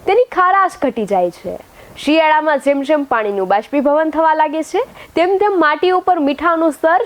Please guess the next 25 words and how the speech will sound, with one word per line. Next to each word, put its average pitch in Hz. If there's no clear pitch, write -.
છતું 349
થવા 208
લાગે 180
છે, -
જે 220
સફેદ 269
રણની 240
આભા 247
ઊભી 233
કરે 175
છે. -
સફેદ 302
રણ 330
દ્રશ્યની 269
મજા 240
માણવા 262
માટે 262
સહેલાણીઓ 208
દ્વારા 226
પૂનમનો 330
દિવસ 214
પસંદ 208
કરવામાં 233
આવે 208
છે, 180